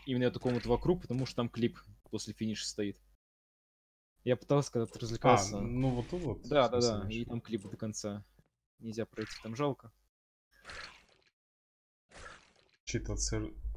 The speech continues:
Speaker 2: от, cheats are enabled, мне написала. Ну и да, здесь у нас клип. Такая, в общем-то, карта. Давайте я попробую немножко быстрее как-то это всё реализовать. Так, появляемся мы, у нас падики вот эти внизу.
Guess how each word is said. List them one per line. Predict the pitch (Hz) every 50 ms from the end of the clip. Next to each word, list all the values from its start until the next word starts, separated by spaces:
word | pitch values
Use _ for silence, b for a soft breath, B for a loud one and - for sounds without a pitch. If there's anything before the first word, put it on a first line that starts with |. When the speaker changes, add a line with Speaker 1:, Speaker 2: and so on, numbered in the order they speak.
| - - -
Speaker 2:
от, | 107 - - - - - -
cheats | - - 143 143 143 - - - - - - - - - -
are | 113 107 104 - - -
enabled, | 113 110 113 123 135 160 175 170 170 165 160 - - - - - - -
мне | 127 127 127 127 - - -
написала. | - 123 120 - - - - 135 131 123 - - - -
Ну | 185 190
и | 165 120
да, | 98 101 95 90
здесь | 95 101 104 - -
у | 104
нас | 98 95 92 - - - - B B B B B - - - -
клип. | 110 107 - - - - - - - - - _ _ _ _ _ _ _ _ _ _ _ _ _ _ _ - - - - - - - -
Такая, | 196 190 180
в | 175
общем-то, | 170 160 - 180 160 165 156
карта. | 147 170 214 269 - 214 135
Давайте | 113 117 120 - 120
я | 117
попробую | 120 120 117 127 127 127 127 123 123 120 110 B B B B B B B B B _ _ _ _
немножко | 110 110 110 110 113 110 - - 123 107
быстрее | 113 110 - - - 120 120 117 113 107 101 - - - -
как-то | - 98 - - 107
это | 98 - 107 98
всё | - - - 104
реализовать. | 101 101 98 95 104 101 - 117 123 147 160 160 -
Так, | - 95
появляемся | - - 110 107 110 131 135 131 123 - - 113 107 107 110
мы, | 110 110 104 95 - - - -
у | 107
нас | 104 101 - - - - -
падики | - 110 107 104 - 101 - - 101
вот | 98
эти | 98 95 - 98
внизу. | 98 101 107 110 123 143 170